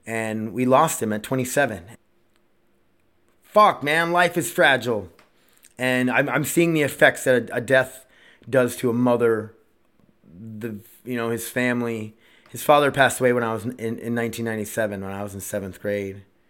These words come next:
And, but anyway, Jake, if you fucking can hear me right now from the other side, man, thank you for all your support.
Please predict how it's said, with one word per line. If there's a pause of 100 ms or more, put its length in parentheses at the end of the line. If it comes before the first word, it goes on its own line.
(640)
And,
but
anyway,
Jake, (1080)
if
you
fucking
can
hear
me
right
now
from
the
other
side,
man,
thank
you
for
all
your
support.